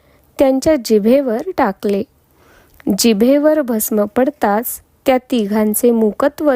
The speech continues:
जाऊन त्यांना पूर्ववाणी प्राप्त झाली आणि त्यांनी स्वामी महाराजांचे स्तुतीला आरंभ केला.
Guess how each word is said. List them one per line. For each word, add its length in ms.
जाऊन 420
त्यांना 280
पूर्ववाणी 920
प्राप्त 380
झाली 420
आणि 320
त्यांनी 480
स्वामी 460
महाराजांचे 840
स्तुतीला 720
आरंभ 440
केला. 300